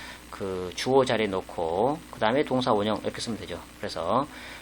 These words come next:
does를 썼어요. 주어가 삼인칭 단수, the price, 가격이기 때문에. 그러면 여기는 뭡니까? 사인의 가격 그래야 되니까 사인. 우리가 이제 유명인이나 이런 사람들이 해주는 사인을 우리가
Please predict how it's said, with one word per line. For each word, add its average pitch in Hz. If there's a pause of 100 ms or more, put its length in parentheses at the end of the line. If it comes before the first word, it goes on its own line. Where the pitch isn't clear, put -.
(180)
does를 156
썼어요. 92
주어가 117
삼인칭 127
단수, 104
the -
price, 139
가격이기 107
때문에. 92 (180)
그러면 117
여기는 127 (220)
뭡니까? 101
사인의 139
가격 110
그래야 98
되니까 87
사인. 147 (960)
우리가 156
이제 156
유명인이나 170
이런 139
사람들이 139
해주는 147
사인을 143
우리가 101